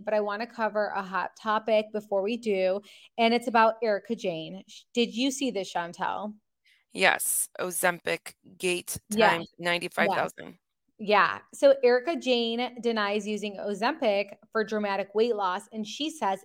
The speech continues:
Speaker 1: it's from menopause. Did I say that right? Menopause?
Speaker 2: Menopause.
Speaker 1: Menopause.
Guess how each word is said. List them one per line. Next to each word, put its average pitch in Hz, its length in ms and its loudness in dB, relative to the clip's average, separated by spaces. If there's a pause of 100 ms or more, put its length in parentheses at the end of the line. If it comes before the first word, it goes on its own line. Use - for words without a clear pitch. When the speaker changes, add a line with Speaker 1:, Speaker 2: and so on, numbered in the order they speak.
Speaker 1:
it's 208 180 -10
from 208 420 -2
menopause. 170 840 -6 (200)
Did 214 100 0
I 339 80 0
say 196 200 -4
that 214 160 -4
right? 254 240 0
Menopause? 220 840 -2 (380)
Speaker 2:
Menopause. 190 720 0 (300)
Speaker 1:
Menopause. 185 680 -6